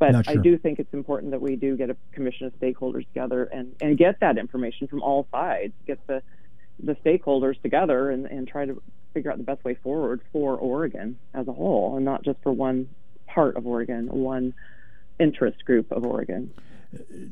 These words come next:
Speaker 2: Do you think there ought to be, would you support a national redistricting,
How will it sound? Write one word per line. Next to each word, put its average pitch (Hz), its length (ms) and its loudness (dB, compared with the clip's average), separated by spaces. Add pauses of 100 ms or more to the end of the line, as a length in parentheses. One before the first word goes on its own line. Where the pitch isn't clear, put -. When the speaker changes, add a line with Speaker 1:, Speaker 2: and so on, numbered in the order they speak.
Speaker 2:
Do 165 80 8
you 269 160 12
think 262 240 2
there 156 160 2
ought 131 160 4
to 120 80 4
be, 110 120 2
would 131 160 6
you 226 140 8
support 185 380 4
a 127 80 6
national 127 760 6
redistricting, 123 1040 6